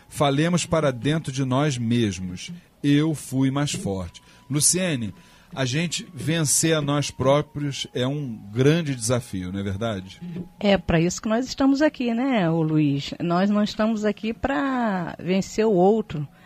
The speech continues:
Speaker 2: somos nós mesmos. E eu acredito que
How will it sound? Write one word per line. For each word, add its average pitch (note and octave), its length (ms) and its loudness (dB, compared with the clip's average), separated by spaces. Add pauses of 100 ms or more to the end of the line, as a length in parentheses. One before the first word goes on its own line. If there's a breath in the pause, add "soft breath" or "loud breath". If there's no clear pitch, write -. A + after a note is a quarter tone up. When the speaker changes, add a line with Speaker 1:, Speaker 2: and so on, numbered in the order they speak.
(200 soft breath)
Speaker 2:
somos F3 380 0
nós G3 260 2
mesmos. F3 600 0 (440 loud breath)
E A3+ 680 4 (540)
eu G#3+ 200 6
acredito A#3 760 4
que G#3+ 380 0